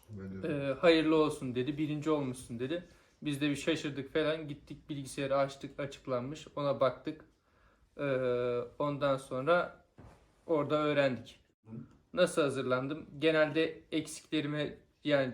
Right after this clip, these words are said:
Speaker 2: eksiklerime dikkat ederek. Çünkü bazı arkadaşlar hata yapıyor. Hangisinden daha iyi yaptıysa ona daha fazla çalışıyor.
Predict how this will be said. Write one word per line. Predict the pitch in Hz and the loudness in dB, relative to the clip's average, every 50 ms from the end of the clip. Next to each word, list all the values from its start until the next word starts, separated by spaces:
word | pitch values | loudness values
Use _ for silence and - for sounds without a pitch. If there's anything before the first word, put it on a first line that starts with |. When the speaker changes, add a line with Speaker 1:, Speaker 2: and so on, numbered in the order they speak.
| - - | -6 -4
Speaker 2:
eksiklerime | - 156 156 - - - - - 185 180 175 180 165 139 | -2 -2 -2 -2 -6 -4 2 4 4 6 6 4 2 0
dikkat | 139 135 - 151 135 139 | -2 -4 -6 -6 -4 -2
ederek. | 131 127 127 123 120 - | -2 -2 -2 -2 -4 -6
Çünkü | - - 151 147 151 143 127 123 | -8 -8 -6 -4 -4 -6 -2 0
bazı | 147 143 143 139 135 139 | 2 2 2 2 2 2
arkadaşlar | 139 135 139 - 143 139 135 135 143 131 127 | 2 2 2 0 0 0 0 -2 -4 -4 0
hata | 147 143 139 - 151 139 | 0 0 0 2 2 2
yapıyor. | 127 123 - - 135 123 120 - - - - 143 151 147 147 | 2 2 0 -2 -4 -4 -4 -6 -10 -14 -12 -8 -6 -4 0
Hangisinden | 160 160 156 147 139 135 - 151 147 139 135 120 | 0 2 2 0 -2 -4 -4 -4 -2 -2 0 -2
daha | 139 135 143 | 0 0 0
iyi | 143 139 135 | 0 0 0
yaptıysa | 135 131 131 - - - 139 139 - 175 | 0 -2 -2 -2 -4 -6 -6 0 0 0
ona | 175 165 160 151 156 151 139 | 2 2 2 2 2 4 6
daha | 156 151 147 143 | 6 6 6 6
fazla | 151 147 135 120 135 127 | 4 2 0 0 -2 -6
çalışıyor. | - - 135 127 120 - - 175 190 208 208 | -6 -4 -4 -6 -6 -4 -2 0 0 0 -2